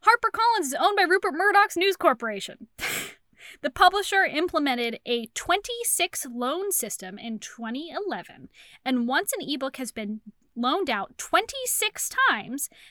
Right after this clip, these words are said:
libraries must repurchase the title.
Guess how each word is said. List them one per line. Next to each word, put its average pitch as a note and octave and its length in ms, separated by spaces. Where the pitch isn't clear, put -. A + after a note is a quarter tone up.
libraries B3 560
must A3+ 480
repurchase C4+ 760
the B3 100
title. F3 480